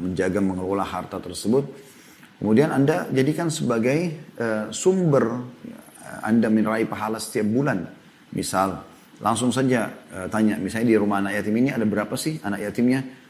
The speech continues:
Oh, ada seratus orang. Baik, kira-kira butuh berapa banyak beras, misal. Anda fokus ke berasnya, contoh. Maka, oh, berasnya mungkin butuh sekitar sepuluh karung. Satu karung dua puluh lima kilo, berarti dua ratus lima puluh kilo. Baik. Satu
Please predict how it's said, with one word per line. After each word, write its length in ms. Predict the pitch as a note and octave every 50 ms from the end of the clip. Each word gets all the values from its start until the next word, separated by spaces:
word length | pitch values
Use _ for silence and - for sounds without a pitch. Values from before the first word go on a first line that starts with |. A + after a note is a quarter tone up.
| - -
Oh, 80 | -
ada 160 | B2+ C3+ C#3+ C3+
seratus 320 | C#3+ C3 B2+ A#2 B2+ B2+
orang. 380 | - D3 C#3+ C3+ B2 A2 G#2+ - - - - - -
Baik, 240 | - A2+ A2+ A2 -
kira-kira 400 | A#2+ A2+ A#2 G#2 C3 C3+ D3 C#3+
butuh 240 | B2+ B2+ A2 B2+
berapa 240 | A#2 A2+ A2+ A2 - A2+
banyak 320 | G#2 A2 A2+ A2+ A#2 A2 G2+
beras, 400 | F2+ F2+ A2 F#2+ F2 - - -
misal. 300 | E2 E2 - - D2+ B1+ - - -
Anda 180 | F#2 G#2 A2 A2+
fokus 320 | - B2 A2 G#2+ G#2+ F#2
ke 160 | - - A2+ G2
berasnya, 480 | G2 G#2 G#2+ G#2+ - - - C3+ A2+
contoh. 400 | G#2+ G#2 G2 G2 F#2 F2 - - - - - - - - - - - - - - -
Maka, 560 | - G2 G2 A#2 C3+ C#3 B2+ - - - - - - -
oh, 160 | - B2+ C#3 C#3
berasnya 480 | B2 B2+ C3 B2 B2+ - - - D#3+
mungkin 400 | D3+ C#3+ C#3+ C#3 - D3+ C#3 B2+
butuh 220 | C3 C#3 D#3+ D3+ D#3
sekitar 260 | D#3 C3+ - C#3+ D3
sepuluh 320 | C#3 - - C#3+ C#3 C#3+
karung. 400 | B2 B2+ C3+ C#3 D#3 D#3 C#3 A#2+
Satu 240 | G#2+ A2 G#2+ A2 G#2+
karung 240 | A2+ A#2 C3+ D3 C#3+
dua 80 | C3+
puluh 160 | A2+ G2 A#2+ A#2
lima 160 | A#2+ A#2 A#2
kilo, 160 | C3 C#3+ C#3+ A#2+ G#2+
berarti 160 | G2 G#2+ G#2
dua 160 | G2+ G#2 G#2+
ratus 160 | G#2 A2 A2+
lima 80 | A2+ G#2+
puluh 160 | - A2+ A2+
kilo. 240 | A2 - B2+ A2 G2
Baik. 320 | D2 C#2 E2 F2+ F2 - - - - - - - - -
Satu 480 | - - B2+ B2 - - F3+ F3 E3+